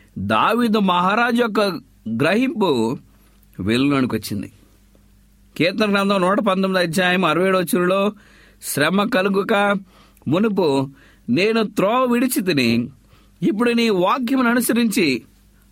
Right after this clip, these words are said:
నడుచుకొనుచున్నాను." ఈ మాటలు మనం గమనించినట్లయితే దేవుడు మనకి అప్పుడప్పుడు శ్రమలు,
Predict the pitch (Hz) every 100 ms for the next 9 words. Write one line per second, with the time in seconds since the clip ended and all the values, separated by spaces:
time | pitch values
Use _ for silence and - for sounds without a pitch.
0 | - 107 143 185 190 - 143 143 - 120
1 | 120 117 123 120 90 - - - _ -
2 | - _ - _ _ 110 113 117 135 170
3 | 156 139 123 110 117 117 - 110 110 107
4 | 110 98 101 - - - - - 95 135
5 | 220 233 226 220 220 175 - - - -
6 | _ - 127 139 240 226 233 202 175 165
7 | 233 214